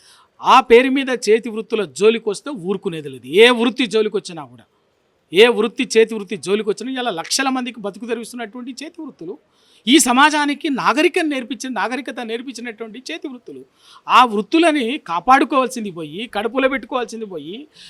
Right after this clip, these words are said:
మీ రాజకీయ స్వార్థం కోసం, మీ దగ్గులబాజీ కుట్రల్లో బలి చేస్తామంటే, ఏ వృత్తిని కూడా బలి చేస్తామంటే ఊరుకునేది లేదు.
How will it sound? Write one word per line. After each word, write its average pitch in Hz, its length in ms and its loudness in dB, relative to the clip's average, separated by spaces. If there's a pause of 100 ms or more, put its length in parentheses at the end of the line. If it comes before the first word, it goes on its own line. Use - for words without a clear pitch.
(100)
మీ 240 160 4
రాజకీయ 233 440 0
స్వార్థం 208 480 0
కోసం, 208 380 -4 (420)
మీ 240 420 4 (260)
దగ్గులబాజీ 233 680 0
కుట్రల్లో 214 760 -2 (420)
బలి 220 180 0
చేస్తామంటే, 233 880 -6
ఏ 185 120 2
వృత్తిని 226 560 -2
కూడా 233 420 -4 (420)
బలి 196 240 0
చేస్తామంటే 214 460 -4
ఊరుకునేది 190 520 -6
లేదు. 233 140 -2